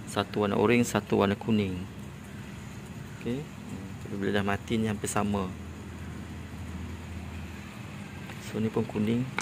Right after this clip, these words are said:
Sebab memang yang antara yang koleksi yang saya suka lah, sebab memang kuning. Ada tiga kuning. Okey, satu, dua, kemudian tiga. Memang besar, lebih besar kaki dah ikan ni. Okey,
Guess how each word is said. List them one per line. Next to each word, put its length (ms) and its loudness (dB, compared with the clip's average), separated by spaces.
Sebab 200 2
memang 240 6
yang 200 4
antara 240 4
yang 80 4
koleksi 320 0
yang 80 0
saya 80 2
suka 400 0
lah, 160 0
sebab 200 -4
memang 200 -2
kuning. 400 2
Ada 160 2
tiga 300 4
kuning. 320 0
Okey, 200 -8
satu, 600 -2
dua, 560 0
kemudian 240 -4
tiga. 240 -2
Memang 240 0
besar, 320 2
lebih 240 4
besar 160 2
kaki 480 2
dah 80 6
ikan 240 4
ni. 60 0
Okey, 80 6